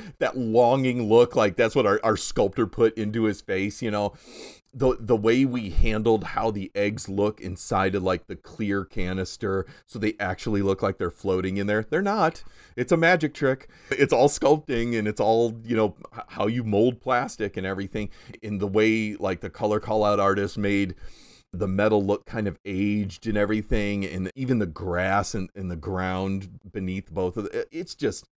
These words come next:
it's gorgeous. Like, I picked it up and I was like, "I'm gonna buy this." And I was like,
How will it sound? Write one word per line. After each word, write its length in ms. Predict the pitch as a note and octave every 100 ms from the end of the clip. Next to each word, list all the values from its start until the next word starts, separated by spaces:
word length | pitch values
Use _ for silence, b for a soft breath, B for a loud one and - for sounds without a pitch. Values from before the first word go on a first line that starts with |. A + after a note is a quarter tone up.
| _ _ _ _
it's 160 | D3+ -
gorgeous. 840 | G#2+ G#2 B2+ G2 - G#2 A2 F2 -
Like, 180 | A2 -
I 80 | D3+
picked 320 | D3 C4+ -
it 120 | E3+
up 200 | A#2+ C3+
and 100 | B2+
I 40 | G#2+
was 100 | G#2+
like, 160 | G#2 -
"I'm 120 | C4+
gonna 180 | F#4+ -
buy 220 | G#2+ A2+
this." 260 | D#3 G#2 F2+
And 80 | F#2+
I 40 |
was 100 | G2
like, 160 | F#2+